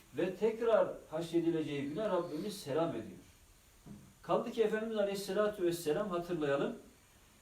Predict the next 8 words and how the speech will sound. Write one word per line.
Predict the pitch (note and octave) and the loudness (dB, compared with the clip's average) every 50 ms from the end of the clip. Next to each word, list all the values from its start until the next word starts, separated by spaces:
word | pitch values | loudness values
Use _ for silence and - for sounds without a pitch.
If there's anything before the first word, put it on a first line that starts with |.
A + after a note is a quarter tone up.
| - - - - - - - - | -20 -20 -20 -20 -20 -16 -10 -4
e, | C3 C#3+ C#3+ C#3 C#3 C#3 C#3 C#3 C#3 C#3 - | -2 0 2 2 2 2 2 2 0 -2 -4
kendi | - F#3 F#3 G#3 A3 B3 A#3+ G3 F3 | -2 0 0 0 0 -2 -4 -4 0
doğum | G3 G#3+ A#3+ A#3 G#3+ | 2 4 4 4 2
haberini | F#3+ F#3+ F#3 F3+ F#3+ F#3 F#3 G3+ G#3+ G#3 G3+ - D#3+ | 0 -2 0 0 0 -2 -2 -2 -2 -4 -4 -4 -4
getiren, | F3+ F3+ - - F3+ F#3 F#3 F3 - G#2 - - - - - - - | -4 -4 -2 -2 0 2 2 2 2 0 -4 -10 -14 -20 -20 -20 -10
kölesini | - E3+ F3 F3+ F#3 F3 - F#3+ F#3+ G#3 G#3 | -2 2 2 2 2 0 -2 -2 -4 -4 -2
azat | - D#3+ E3+ E3+ E3+ D#3+ F3+ G3 F#3+ E3+ | 0 4 4 4 4 4 4 4 4 4
eden | E3 C#3 B2 A#2+ A2 G2 | 2 2 2 0 0 -2